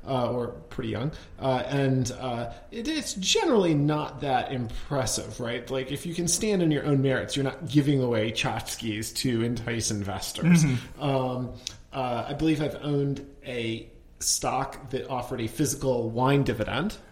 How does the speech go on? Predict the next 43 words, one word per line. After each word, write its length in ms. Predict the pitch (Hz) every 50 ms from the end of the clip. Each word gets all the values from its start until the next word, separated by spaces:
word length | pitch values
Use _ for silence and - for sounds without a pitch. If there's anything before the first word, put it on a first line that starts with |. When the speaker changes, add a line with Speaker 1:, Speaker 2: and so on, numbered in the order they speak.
| - - -
Speaker 2:
Oh, 100 | 143 143
that's 260 | 123 104 117 - -
nice. 320 | 117 104 107 - - - -
Speaker 1:
And 120 | 139 135
that 120 | 147 139
was 120 | 143 139 127
nice. 280 | 131 120 120 127 -
Again, 300 | 165 165 156 165 151 143
I 60 | 135 127
don't 160 | 131 139 135
know 100 | 139 131
what 120 | 127 113
we 120 | 123 127 123
would 160 | 123 123 110
do, 400 | 101 127 123 120 113 113 110 98
uh, 300 | 78 - 104 104 104 107 113
vis-a-vis 460 | 113 127 120 104 123 113 110 117 113 107
the 80 | 113
fund, 400 | - - 147 131 127 120 120 113 120
uh, 320 | - 107 113 104 95 -
for 140 | - - 120
that 220 | 98 98 92 98
one, 120 | 127 135 139
but 120 | 131 -
that 80 | 104 110
was 100 | 107 -
personal. 520 | - - 113 110 - - 135 156 - - - - - -
A 120 | 139 135
ski 320 | 131 - - - 175 175 165
company 380 | 165 170 156 131 139 135 143 139
that 140 | 120 127 127
offered 420 | 120 123 120 - 127 123 110 104
lift 240 | 123 175 175 - -
ticket 300 | - - 104 98 - - - - - -
dividends. 600 | - 117 101 104 95 95 123 185 214 - - - - - - - - - - - -
Uh, 220 | 160 151 143 139 139
and 120 | 160 147 151
then 160 | 151 147 147
the 80 | 143
third 240 | 139 - 196 208 208
and 140 | 202 160 -
final 380 | - 156 151 160 165 156 143 135
and 100 | 131